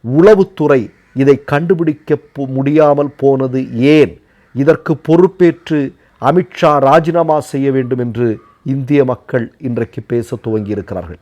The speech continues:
ஏன் அமித்ஷாவை பார்த்து இந்த கேள்வி கேட்குறாங்க அப்படின்னா, ஆர் எஸ் எஸ் காரன் பூரா சொன்னா, சமூக ஊடகங்கள்ல என்ன சொன்னா அப்படின்னா, பாகிஸ்தானில் இருக்கக்கூடிய பயங்கரவாத முகாம்களை துல்லியமாக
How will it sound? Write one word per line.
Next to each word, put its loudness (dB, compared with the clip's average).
ஏன் 4
அமித்ஷாவை 0
பார்த்து -4
இந்த -8
கேள்வி -2
கேட்குறாங்க -4
அப்படின்னா, -4
ஆர் 0
எஸ் -6
எஸ் -10
காரன் 0
பூரா 4
சொன்னா, -4
சமூக -6
ஊடகங்கள்ல -2
என்ன -4
சொன்னா -4
அப்படின்னா, -4
பாகிஸ்தானில் -2
இருக்கக்கூடிய -6
பயங்கரவாத 2
முகாம்களை -2
துல்லியமாக 2